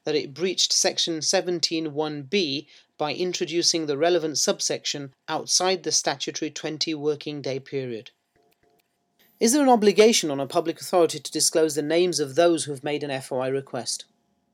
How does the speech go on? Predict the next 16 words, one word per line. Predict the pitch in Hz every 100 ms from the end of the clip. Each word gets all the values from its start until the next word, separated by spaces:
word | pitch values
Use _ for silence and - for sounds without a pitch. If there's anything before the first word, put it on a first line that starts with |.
| _ _
Of | -
course, | 277 247
if | 233 -
the | 175
applicants | 208 190 156 156 139 -
are | 143 139
individuals, | 170 160 151 208 - 139 135 135 - _ _ -
chances | 180 175 160 185
are | 165
that | 139 151
the |
section | 143 175 - 165 147
forty | - 180 170 143
exemption | 135 135 131 - 143
will | 139
apply. | 139 - 131 117